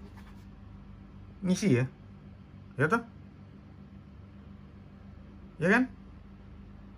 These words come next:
Tuh. Itu loh. Nah, yang herannya di situ. Nggak berpengaruh. Padahal sama-sama enam puluh lima watt,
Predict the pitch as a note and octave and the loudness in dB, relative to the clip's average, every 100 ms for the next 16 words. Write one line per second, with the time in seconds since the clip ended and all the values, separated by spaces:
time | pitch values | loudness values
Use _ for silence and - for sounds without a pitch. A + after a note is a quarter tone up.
0 | - - - - F#2 - - - - - | -14 -12 -10 -6 -6 -6 -12 -14 -14 -14
1 | - - - - - - - - - F#3+ | -12 -12 -12 -12 -12 -12 -12 6 12 12
2 | A2 - - - - - - - - - | 12 6 -10 -12 -12 -12 -12 -14 -10 2
3 | A3+ B3+ F#3+ G#3+ B3 G3 G3 C3+ C3 - | 10 12 12 12 12 12 12 12 10 6
4 | - - - - - C#3 G3 F3+ G3+ B3 | -12 -14 -12 -14 2 8 10 12 10 12
5 | C4 G#3 C#3+ - - - - - - - | 12 12 8 2 -12 -12 -12 -12 -12 -12
6 | - - - - - - - - - - | -12 -12 -12 -12 -12 -12 -12 -12 -12 -8
7 | - F#3 C4+ C4+ B3 A3+ G#3 G#3 B3 C4+ | 0 10 12 12 12 12 12 12 12 12
8 | A#3+ G3+ G#3+ G3+ G3+ F#3+ C4 | 12 12 12 12 12 12 12